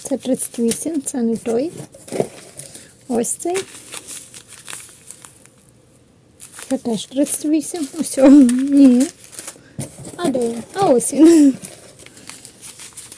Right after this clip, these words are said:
Ось він. Так. Да, тридцять чотири три нулі. Ось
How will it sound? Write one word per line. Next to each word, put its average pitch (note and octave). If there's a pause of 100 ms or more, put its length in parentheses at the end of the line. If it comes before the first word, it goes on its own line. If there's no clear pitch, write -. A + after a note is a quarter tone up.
(280)
Ось B3+
він. A3+ (1400)
Так. G#3+ (1300)
Да, A#3+ (260)
тридцять C#4
чотири F#4
три C#4+
нулі. A3+ (920)
Ось A#3